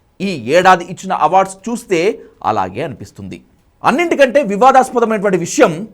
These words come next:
నటుడు బాలకృష్ణకి పద్మవిభూషణ్ ప్రకటించడం. అసలు ఏ ప్రాతిపదికన బాలయ్యకి పద్మభూషణ్ ఇచ్చారో అర్థం కాదు.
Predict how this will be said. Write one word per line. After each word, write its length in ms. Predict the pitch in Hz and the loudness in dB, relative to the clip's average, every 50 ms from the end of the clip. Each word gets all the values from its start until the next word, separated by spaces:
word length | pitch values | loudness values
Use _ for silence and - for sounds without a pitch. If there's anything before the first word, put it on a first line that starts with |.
| _ _ - | _ _ -8
నటుడు 340 | 113 139 180 185 320 311 285 | -4 -2 -2 0 0 0 -2
బాలకృష్ణకి 720 | 175 123 151 147 185 233 240 - - - 196 190 196 269 | 0 0 2 4 4 4 4 2 -2 -6 -6 -6 -4 -6
పద్మవిభూషణ్ 840 | - - - 165 156 156 170 240 214 208 190 156 180 185 - - 151 | -6 -2 0 0 0 2 2 2 2 2 0 -4 -4 -4 -4 -6 -6
ప్రకటించడం. 540 | - 156 143 135 110 104 - 104 - 95 - - _ _ _ - - | -6 -8 -8 -8 -10 -12 -14 -12 -12 -12 -12 -14 _ _ _ -6 -4
అసలు 420 | 107 - - 196 143 151 165 - - _ _ - | -2 0 0 0 0 -2 -4 -8 -12 _ _ -18
ఏ 300 | 104 107 120 151 208 262 | -12 -4 2 6 6 6
ప్రాతిపదికన 800 | 262 - - 196 202 247 269 - 302 - 285 269 294 294 269 262 | 6 6 2 4 4 4 4 2 0 0 0 0 2 2 0 0
బాలయ్యకి 600 | 208 151 127 262 - 220 254 254 254 254 - 254 | 2 2 4 4 6 6 6 4 4 2 0 -4
పద్మభూషణ్ 600 | 185 185 180 170 196 240 214 233 233 226 254 226 - 202 | -4 -4 -4 -2 0 -2 0 -2 -4 -6 -6 -10 -8 -10
ఇచ్చారో 540 | 190 - - 220 196 175 196 254 - - 110 | -10 -6 0 2 2 4 4 4 2 0 -2
అర్థం 280 | 110 117 123 208 202 170 | -4 -2 0 0 0 0
కాదు. 300 | 139 135 120 101 104 | 0 -2 -2 -2 -4